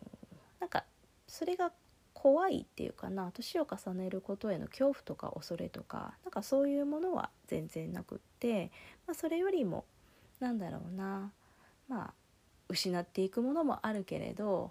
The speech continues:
まあ、重ねることの美しさだったり、まあ、逆にその失うことへの、こう、失ったものへの、こう、なんだろうな、切なさ？儚さ？<laughs> なんかそういうものも含めて今の、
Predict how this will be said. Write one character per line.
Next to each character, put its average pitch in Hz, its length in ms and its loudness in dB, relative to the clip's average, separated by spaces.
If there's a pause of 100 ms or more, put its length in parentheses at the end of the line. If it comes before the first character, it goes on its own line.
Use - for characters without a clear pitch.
(140)
ま - 160 -4
あ、 190 100 -8
重 196 140 -4
ね 190 140 0
る 185 100 0
こ 196 120 -6
と 277 160 0
の 233 260 0
美 - 360 -6
し - 60 -6
さ 175 120 -6
だ - 100 -6
っ - 120 -8
た 190 120 -12
り、 214 300 -2 (560)
ま 285 80 2
あ、 254 40 2
逆 226 280 2
に 320 100 0
そ 330 100 -2
の 311 140 0 (100)
失 254 320 -2 (240)
う 339 120 -2
こ 349 140 -2
と 403 200 0
へ 254 120 2
の、 - 260 -4
こ - 320 -8
う、 196 40 -4
失 311 200 -2 (100)
っ 311 60 0 (120)
た 320 80 0
も 320 160 0
の 349 120 2
へ 226 100 0
の、 - 120 -6
こ - 260 -14
う、 170 40 -8
な 175 100 -4
ん 165 60 -8
だ - 60 -14
ろ - 100 -18
う - 20 -8
な、 202 120 -8
切 - 320 -4
な 196 140 0
さ？ 339 200 -6 (560)
儚 175 460 -4
さ？ 302 220 -6
<laughs> - 0 - (2750)
な 370 40 -2
ん - 20 0
か - 100 0
そ 277 260 4
う 311 60 2
い 339 100 4
う 349 60 2
も 392 120 -2
の 403 80 0
も 170 160 0
含 - 280 -2
め 233 120 2
て 160 240 -4
今 170 220 -2
の、 156 160 -4